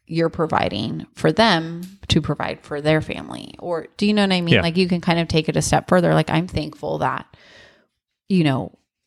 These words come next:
Speaker 1: again, that gets into that shallow gratitude, but I think part of that shallow gratitude is really acknowledging your privilege in it. And that kind of goes into the global aspect that I'm talking about is, like,
Speaker 2: Yeah.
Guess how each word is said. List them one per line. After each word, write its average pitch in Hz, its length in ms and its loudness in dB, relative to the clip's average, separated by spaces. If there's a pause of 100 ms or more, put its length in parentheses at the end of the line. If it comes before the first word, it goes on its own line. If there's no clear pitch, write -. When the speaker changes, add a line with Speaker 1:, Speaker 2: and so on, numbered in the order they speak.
(160)
Speaker 1:
again, 185 320 4
that 147 120 0
gets 160 200 2
into 160 140 2
that 151 160 0
shallow 160 360 2
gratitude, 175 480 0
but - 160 -2
I 156 100 -2
think 170 260 -2
part 185 280 2
of 180 80 2
that 165 180 2
shallow 156 320 4
gratitude 175 560 0
is 185 140 4
really 165 240 6
acknowledging 151 600 0
your 160 120 -4
privilege 165 640 2 (120)
in 277 160 4
it. 147 240 2 (920)
And 180 160 4
that 165 220 0
kind 202 200 -4
of 165 80 -12
goes 165 220 4
into 196 200 4
the 160 80 0
global 131 420 0
aspect 127 460 -2
that - 100 0
I'm - 80 -4
talking - 380 -4
about - 280 -2
is, - 160 -4
like, - 220 0 (220)
Speaker 2:
Yeah. 95 140 -6